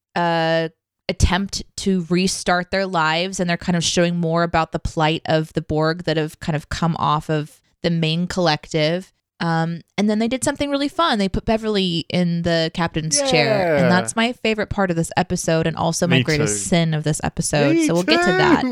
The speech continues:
Speaker 2: Yes.
Speaker 1: <laughs>
Speaker 2: Oh, that's great. It's gonna be so tricky to talk about it without sinning it, but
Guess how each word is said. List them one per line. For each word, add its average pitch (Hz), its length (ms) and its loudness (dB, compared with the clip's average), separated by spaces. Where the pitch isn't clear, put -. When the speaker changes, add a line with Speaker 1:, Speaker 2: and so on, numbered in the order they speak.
Speaker 2:
Yes. 277 680 2
Speaker 1:
<laughs> 330 400 -4
Speaker 2:
Oh, 208 220 0
that's 214 220 -2
great. 202 520 -2
It's 143 140 -6
gonna 175 200 2
be 165 260 -4
so 180 300 2
tricky 160 300 0
to - 100 -8
talk 127 260 2
about 104 280 2
it 107 100 -8
without 110 340 -6
sinning 113 360 -2
it, 113 220 -10
but - 220 -6